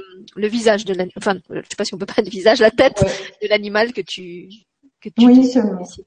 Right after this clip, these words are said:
Speaker 2: Ouais. Donc, euh, ouais, je dessine la tête de l'animal, puis t'as vu, je mets, je mets jamais de, euh, comment, de fond. Tu vois, je laisse
Speaker 1: Oui.
Speaker 2: le papier blanc. Ça, on me l'a
Speaker 1: Oui.
Speaker 2: déjà reproché, on m'a déjà dit, euh, que c'était, ça serait mieux, que mes dessins seraient peut-être plus, euh, mis en valeur si je donnais un, si je mettais un fond.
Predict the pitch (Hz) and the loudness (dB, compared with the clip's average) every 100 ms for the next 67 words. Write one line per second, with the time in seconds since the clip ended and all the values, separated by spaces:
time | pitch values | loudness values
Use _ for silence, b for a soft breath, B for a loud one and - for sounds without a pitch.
0 | - 180 175 - _ _ b b b 233 | -10 -8 -10 -14 _ _ b b b -2
1 | 233 214 190 190 202 214 233 - 190 214 | 0 0 2 2 0 -2 -6 -10 -8 -8
2 | - 226 220 254 240 226 226 233 285 285 | -4 -4 -4 -4 -2 2 6 6 4 2
3 | 269 226 220 339 254 - 208 196 190 160 | -2 0 -2 -2 -4 -4 -4 -4 -4 -6
4 | 185 190 190 233 302 - 220 202 196 190 | -4 -2 -2 -2 -4 -6 -4 -2 0 0
5 | 185 185 180 185 - _ - - b b | 0 -2 -4 -8 -12 _ -20 -20 b b
6 | b b b b b _ - 175 160 160 | b b b b b _ -12 -10 -8 0
7 | 220 220 220 - 285 277 277 - - 233 | 2 4 0 0 2 2 0 -12 -4 0
8 | 294 339 254 233 233 - 226 - 233 247 | 2 2 0 2 0 -2 -4 -2 2 2
9 | 247 - 320 311 302 254 254 240 - - | 0 -2 0 2 4 4 4 2 0 -8
10 | 247 - 240 247 196 190 202 196 196 233 | -6 -2 -2 -2 -6 -6 -6 -8 -4 -4
11 | 196 175 180 - _ _ 185 - - - | -6 -10 -16 -20 _ _ -14 -14 -12 -8
12 | - - 202 - 208 208 233 254 254 226 | -8 -8 -12 -8 -2 4 6 6 6 4
13 | 196 214 247 254 - 190 - - 208 208 | 2 0 2 2 0 -2 -6 -12 -8 -4
14 | 220 220 196 190 190 262 - 208 202 233 | -4 -2 -4 -6 -2 -4 -2 -2 4 4
15 | 220 208 190 214 233 - 202 208 202 208 | 4 4 2 0 -2 -8 -6 -4 -4 -4
16 | 202 190 - 190 - 214 208 220 226 226 | -4 -4 -8 -12 -6 -2 0 0 0 0
17 | - 294 | 0 -2